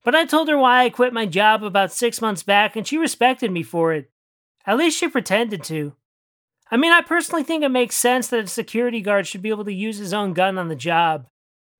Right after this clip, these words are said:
Am I right or am I wrong? It doesn't really matter what you think. I know the two bozos were loaded.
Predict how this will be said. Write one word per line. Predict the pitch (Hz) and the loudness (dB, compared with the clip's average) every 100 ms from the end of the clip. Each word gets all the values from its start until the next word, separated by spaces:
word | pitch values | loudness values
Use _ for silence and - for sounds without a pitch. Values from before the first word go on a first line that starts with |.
| _ - | _ -4
Am | 254 | 0
I | 330 | 2
right | 254 294 339 | 4 2 2
or | 285 | 0
am | 262 | 0
I | 208 | -2
wrong? | 170 196 226 196 151 - _ _ _ _ _ _ _ | -2 0 0 0 -6 -14 _ _ _ _ _ _ _
It | 262 | 0
doesn't | 349 302 | 2 4
really | 254 208 | 2 2
matter | 208 220 214 | 4 4 2
what | 180 185 | -6 -4
you | 220 | -4
think. | - 180 160 - _ _ _ - | -4 -6 -6 -10 _ _ _ 0
I | 262 | 4
know | 285 | 4
the | 240 | 2
two | 185 226 | -4 -4
bozos | 160 190 208 196 185 | 0 0 2 -2 -4
were | 156 156 | -4 -4
loaded. | 160 180 160 147 120 | 0 0 -2 -6 -10